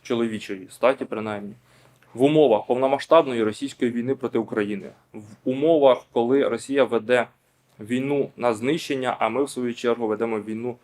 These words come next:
за виживання, кожен чоловік має бути готовим стати на захист батьківщини. Психологічно і фізично.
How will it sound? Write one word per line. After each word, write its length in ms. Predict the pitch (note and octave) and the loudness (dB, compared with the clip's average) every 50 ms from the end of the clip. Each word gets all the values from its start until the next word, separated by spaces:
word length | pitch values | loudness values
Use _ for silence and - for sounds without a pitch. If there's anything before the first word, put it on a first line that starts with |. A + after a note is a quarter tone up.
| _ - | _ -14
за 180 | G#2+ G#2+ A2 A#2+ | -2 2 4 4
виживання, 680 | A#2 A#2+ A#2 G#2+ A#2 A2+ A2 A2 G#2 G2+ G2 F#2+ G#2 - _ _ _ _ _ _ _ _ - | 4 4 0 0 0 0 2 2 0 0 -4 -8 -14 -16 _ _ _ _ _ _ _ _ -2
кожен 380 | - C#3+ C#3 B2+ A#2+ A2 G#2+ | 2 4 4 4 4 -2 -4
чоловік 500 | - - A#2 A2 A2 G#2+ A#2 D3 F3+ - _ _ _ _ _ _ _ _ - _ _ _ _ _ _ _ _ _ _ _ _ _ _ - | -2 -4 -2 -2 -2 -2 -2 -4 -4 -4 _ _ _ _ _ _ _ _ -20 _ _ _ _ _ _ _ _ _ _ _ _ _ _ -6
має 340 | C3+ C3+ C#3 B2 A2+ A2 G#2+ | 0 2 4 4 4 2 0
бути 240 | G#2+ A2 - - | -2 -6 -6 -8
готовим 440 | G#2 G2+ G#2 - - D#3+ D#3+ D3+ D3 - _ _ _ _ _ _ | -8 -8 -6 -2 0 0 0 0 -2 -4 _ _ _ _ _ _
стати 540 | - - - - A#2 C#3 D3+ - - C#3 C#3 - - | -20 -6 2 4 4 4 4 0 -4 -8 -8 -8 -12
на 200 | A2+ A2 G#2 - | -8 -8 -8 -8
захист 400 | G#2+ G2+ A2+ B2 B2+ - A#2+ G#2+ | -4 -2 -2 -2 0 -2 -8 -10
батьківщини. 600 | G2+ G#2+ G#2 - A2+ G#2 - - - G2 F#2+ - G#2 F#2 - _ _ _ _ _ _ _ _ _ _ _ _ _ _ _ _ | -10 -12 -10 -10 -10 -10 -10 -12 -14 -14 -14 -16 -16 -20 -20 _ _ _ _ _ _ _ _ _ _ _ _ _ _ _ _
Психологічно 920 | - - C#3+ C#3 - C#3+ C3 B2 A#2+ A#2+ C3 D#3+ E3 - - D3+ C3 - _ - | -2 2 2 2 4 4 2 2 0 -2 -4 -8 -8 -8 -8 -8 -8 -8 _ -6
і 80 | B2+ | -6
фізично. 580 | B2 - C3+ A#2+ G2 A2+ G2+ G2+ - - - | -4 -4 -6 -4 -4 -4 -6 -6 -8 -16 -20